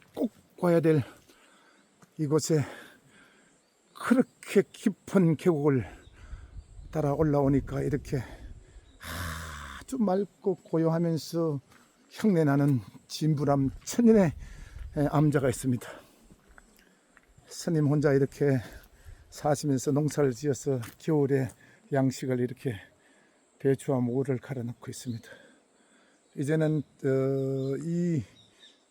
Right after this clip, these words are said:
판넬로, 어, 전기를 생산해서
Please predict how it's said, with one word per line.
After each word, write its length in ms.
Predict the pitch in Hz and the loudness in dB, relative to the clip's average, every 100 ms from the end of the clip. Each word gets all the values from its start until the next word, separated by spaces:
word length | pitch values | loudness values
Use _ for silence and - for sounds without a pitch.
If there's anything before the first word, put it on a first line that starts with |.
| _ | _
판넬로, 960 | - 185 175 175 165 156 147 143 143 123 - _ _ _ _ _ _ - | -6 -2 0 2 2 2 4 4 2 -2 -8 _ _ _ _ _ _ -6
어, 120 | 131 | -6
전기를 540 | - 160 156 151 147 | 0 0 2 2 0
생산해서 800 | 123 156 139 139 135 123 143 135 | 0 -4 -2 -2 -2 -4 -6 -6